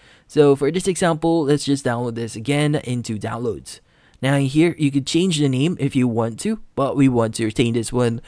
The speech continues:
and just click on save. Now we've just successfully saved that one, so let's try locating it. So let's go to File Manager. We want to go to our folder view,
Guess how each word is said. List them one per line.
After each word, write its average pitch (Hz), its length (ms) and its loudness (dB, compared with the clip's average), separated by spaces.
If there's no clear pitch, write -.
and 170 160 -2
just 147 180 -2
click 98 300 -8
on 101 100 -8
save. 120 380 -4
Now 131 260 2
we've 143 140 2
just 185 160 2
successfully 175 560 0
saved 135 260 0
that 117 180 -2
one, 135 280 2
so 117 100 -6
let's 113 260 -6
try 117 440 2
locating 104 580 -6
it. - 240 -10
So - 160 -6
let's 117 160 -4
go 190 140 6
to 160 120 -4
File 123 280 -2
Manager. 127 480 0
We 135 120 2
want 175 160 4
to 170 100 0
go 156 180 6
to 147 260 2
our 104 140 -4
folder 143 340 4
view, 120 320 -2